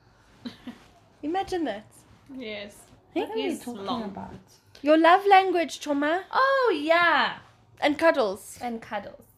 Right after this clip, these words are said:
Speaker 3: And cuddles are important.
Speaker 2: You saying that ice. We were talking about ice.
Speaker 1: Oh,
Speaker 3: Yeah.
Speaker 1: yes, where do you
Speaker 2: You said
Speaker 1: put it?
Speaker 2: you
Speaker 3: Because people don't wanna cuddle in summer.
Speaker 2: No.
Speaker 1: It's too hot.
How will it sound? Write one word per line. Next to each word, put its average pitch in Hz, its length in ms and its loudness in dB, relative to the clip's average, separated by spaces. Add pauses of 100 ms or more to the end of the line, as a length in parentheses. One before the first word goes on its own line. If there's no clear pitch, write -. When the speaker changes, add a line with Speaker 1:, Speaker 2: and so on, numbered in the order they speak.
(480)
Speaker 3:
And 202 200 -16
cuddles 190 340 -10
are 180 100 -12
important. 185 240 -14
Speaker 2:
You 285 140 -4
saying 285 360 -4
that 269 240 -6
ice. 175 380 -10 (180)
We 214 120 -12
were 208 240 -8
talking 220 300 -14
about 190 240 -14
ice. - 300 -16
Speaker 1:
Oh, 302 120 8
Speaker 3:
Yeah. 311 240 4
Speaker 1:
yes, 226 120 -2
where 269 100 0
do - 60 -2
you 247 80 -4
Speaker 2:
You 247 40 -10
said 262 180 -4
Speaker 1:
put - 80 0
it? - 60 -4
Speaker 2:
you 233 60 -10
Speaker 3:
Because 370 200 -4 (480)
people 403 280 -4
don't 427 240 -4
wanna 415 140 -6
cuddle 320 360 -4
in 254 180 -4
summer. 202 520 -14
Speaker 2:
No. 233 520 -10
Speaker 1:
It's 262 200 -6
too 320 200 -8
hot. - 380 -8